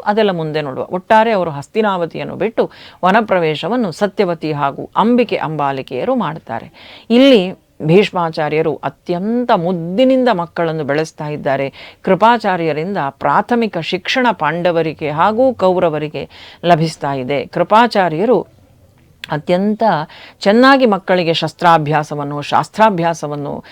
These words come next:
ಹೇಳಿಕೊಡ್ತಾ ಇದ್ದಾರೆ. ಭೀಷ್ಮಾಚಾರ್ಯರು ಜೊತೆಗೇ ನಿಂತು ಸಕಲವನ್ನೂ ನೋಡ್ತಾ ಇದ್ದಾರೆ. ಭೀಷ್ಮಾಚಾರ್ಯರಿಗೆ ನೂರು, ನೂರ ಐದು ಮಕ್ಕಳಲ್ಲಿಯೂ ಕೂಡ ಅತ್ಯಂತ ಹೆಚ್ಚಿನ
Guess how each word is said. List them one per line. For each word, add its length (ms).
ಹೇಳಿಕೊಡ್ತಾ 520
ಇದ್ದಾರೆ. 320
ಭೀಷ್ಮಾಚಾರ್ಯರು 800
ಜೊತೆಗೇ 380
ನಿಂತು 300
ಸಕಲವನ್ನೂ 480
ನೋಡ್ತಾ 380
ಇದ್ದಾರೆ. 320
ಭೀಷ್ಮಾಚಾರ್ಯರಿಗೆ 1000
ನೂರು, 400
ನೂರ 240
ಐದು 240
ಮಕ್ಕಳಲ್ಲಿಯೂ 500
ಕೂಡ 100
ಅತ್ಯಂತ 500
ಹೆಚ್ಚಿನ 280